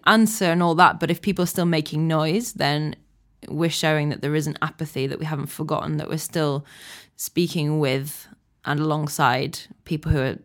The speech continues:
suffering from the hostile environment. And then, of course, there's direct action, putting your body where your mouth is,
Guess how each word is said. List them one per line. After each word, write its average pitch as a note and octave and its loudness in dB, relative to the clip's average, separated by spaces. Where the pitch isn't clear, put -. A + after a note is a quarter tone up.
suffering C#3+ -4
from C#3+ -4
the - -8
hostile D3+ -2
environment. C#3 -2
And G3+ 4
then, G#3 6
of G3 0
course, F#3 4
there's F3 0
direct D3+ 2
action, C#3+ -2
putting E3 0
your D#3+ 0
body D3 0
where C#3+ 2
your C#3 2
mouth C#3+ 0
is, C#3 -4